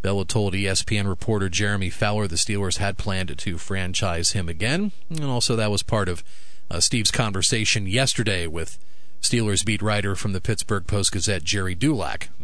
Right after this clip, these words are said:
Of course, check out our podcast and steve jones show dot com for that interview. Steelers increased last year's long-term contract offer, but Bell adjusted his contractual floor to fourteen and a half million per year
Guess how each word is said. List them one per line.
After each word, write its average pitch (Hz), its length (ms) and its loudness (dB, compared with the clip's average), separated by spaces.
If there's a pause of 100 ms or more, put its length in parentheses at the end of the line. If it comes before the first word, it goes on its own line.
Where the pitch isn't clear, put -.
Of - 60 -4
course, - 220 -4
check - 260 -2
out 80 120 -2
our - 80 -4
podcast 107 800 0
and 85 120 -2
steve 92 220 -2
jones 82 260 -2
show 85 180 -2
dot 78 220 -4
com 87 280 -2
for 95 100 -2
that 78 180 -2
interview. 98 420 -2 (840)
Steelers 135 400 2
increased 135 480 2
last 127 400 2
year's 123 280 2
long-term 123 560 2
contract 123 560 0
offer, 120 280 2
but 101 200 0
Bell 123 220 2
adjusted 117 520 2
his 107 300 0
contractual 123 720 0
floor 143 480 2
to 101 80 0
fourteen 120 480 0
and 107 120 0
a 98 40 0
half 110 260 2
million 107 440 2
per 95 220 0
year 120 520 2